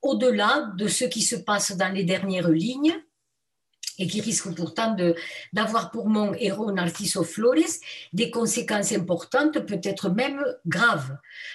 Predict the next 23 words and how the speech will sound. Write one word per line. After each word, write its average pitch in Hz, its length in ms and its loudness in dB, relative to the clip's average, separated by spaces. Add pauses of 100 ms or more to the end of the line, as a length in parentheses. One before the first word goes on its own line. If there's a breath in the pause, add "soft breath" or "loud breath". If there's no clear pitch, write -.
Alors, 208 300 2
comme 247 260 4
nous 226 160 0
l'évoquions 208 520 0
il 196 120 -2
y 190 80 2
a 180 40 4
un 170 100 4
instant, 214 520 2
je 311 160 2
laisse 220 400 0 (520 loud breath)
au 214 160 4
lecteur 190 460 2
la 262 120 2
possibilité 196 840 -2
d'exercer 180 480 0
sa 214 180 -2
créativité 170 960 2 (300 loud breath)
dans 240 140 2
le 254 100 0
sens 240 320 0
qu'il 175 200 -4
souhaite 254 380 0